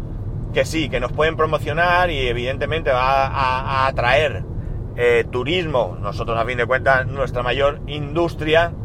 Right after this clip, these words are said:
es el turismo y que va a aportar ingresos a la, a la ciudad o a la provincia, eh, me, me interesa,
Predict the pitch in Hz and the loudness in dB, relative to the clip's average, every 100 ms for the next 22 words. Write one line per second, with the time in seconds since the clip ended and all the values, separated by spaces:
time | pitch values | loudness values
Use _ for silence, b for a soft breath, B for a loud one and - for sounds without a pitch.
0 | - - - - - 160 151 123 160 185 | -8 -8 -8 -6 0 2 0 0 -2 0
1 | 143 101 - - - - - - - - | -2 -2 -6 -8 -8 -8 -10 -10 -8 -8
2 | - B B B B B - 147 135 127 | -8 B B B B B -6 2 4 6
3 | 135 151 151 139 139 135 156 165 120 101 | 6 4 2 2 4 4 4 4 4 -2
4 | 131 123 135 135 - 139 135 139 131 131 | -6 -2 0 0 0 2 4 6 4 4
5 | 131 135 135 135 131 127 - 147 170 226 | 2 0 2 2 2 -4 -4 2 4 4
6 | 214 147 131 127 117 117 123 117 - 110 | 4 4 4 2 2 2 2 2 0 0
7 | 120 190 214 190 220 269 - B B B | -2 -2 -2 0 0 0 -6 B B B
8 | 110 95 107 110 113 117 139 180 180 190 | -4 -4 -6 -6 -4 -2 2 2 2 -2